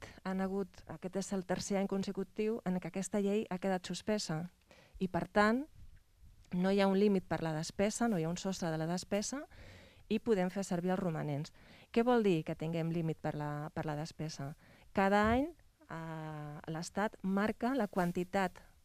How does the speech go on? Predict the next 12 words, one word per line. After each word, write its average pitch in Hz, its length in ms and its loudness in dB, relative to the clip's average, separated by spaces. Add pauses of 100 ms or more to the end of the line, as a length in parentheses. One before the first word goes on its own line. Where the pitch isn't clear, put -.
(380)
que 185 100 0
pots 226 260 2
gastar 214 400 0
més 226 520 0
respecte 214 720 0
al 196 140 -4
que 208 100 -4
vas 208 180 0
gastar 220 440 0
l'any 202 200 4
anterior, 170 540 0 (960)
independentment 240 880 4